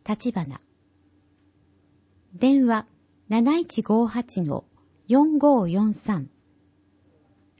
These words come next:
アイディー、一零零一七零八。囲み記事、終わり。市民の伝言板。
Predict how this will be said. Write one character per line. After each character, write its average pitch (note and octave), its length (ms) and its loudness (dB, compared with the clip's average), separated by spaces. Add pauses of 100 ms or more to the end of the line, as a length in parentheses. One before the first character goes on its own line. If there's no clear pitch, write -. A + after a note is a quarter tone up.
(120)
ア B3 140 0
イ C#4+ 120 0
デ C#4 120 -2
ィ F3+ 180 -4
ー、 - 40 -18 (800)
一 C#4+ 380 -4
零 C4 320 0
零 E3 420 -4 (680)
一 B3 320 -2
七 C4+ 340 2
零 G3 240 -2
八。 - 400 -10 (1700)
囲 C#4 300 2
み C4 160 2
記 A#3+ 160 -2
事、 - 180 -8 (280)
終 E3 100 0
わ F3 100 -2
り。 D3+ 200 -10 (2750)
市 G4 160 0
民 E4 200 4
の F3 140 2
伝 G3 220 2
言 F#3 240 2
板。 D#3 280 -4